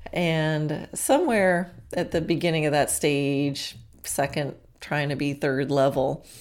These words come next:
uh, he had an injury and he had to have a lot of stall rest. And then we had to spend one month of just walking.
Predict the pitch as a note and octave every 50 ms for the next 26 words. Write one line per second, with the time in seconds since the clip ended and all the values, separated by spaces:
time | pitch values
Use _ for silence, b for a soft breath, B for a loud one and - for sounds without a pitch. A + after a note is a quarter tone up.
0 | B B B B B B B B _ _ - - - C#3+ C3 A#2+ B2 C#3+ - F#3
1 | F3 D#3+ D3+ D#3+ C#3 C3+ C3 C3+ C3 B2+ A#2+ C3+ C#3 - - C#3 C#3 C3+ C3+ D3
2 | C3+ B2+ B2 B2 B2 C3 C#3+ D#3+ - b b b b b b b b b b b
3 | b b - - - D3+ D#3 D3+ C#3+ C#3 C3 C3+ B2+ B2 B2+ A#2 - - - E3
4 | F3+ F#3 C#3+ C3 C3 C3 B2+ A2 - - A1+ - - - - - - - - -
5 | - - - E3+ - - - - - - b b b b b b b b - -
6 | D#3 D#3 D3+ D#3 D3+ C#3+ C#3+ D3+ D#3+ C#3 C#3 D3 C#3 - - - D3+ C3+ B2 C#3
7 | B2+ B2 - E3+ G3+ - - _ _ _ - - E3+ E3+ E3+ F3 F3+ F#3 F3 D#3+
8 | D3+ B2 B2+ B2+ - - - - - - - - - D3 B2+ B2+ - A#2+ B2 B2
9 | - - A#2+ G2+ C#2+ - - - - C2 - -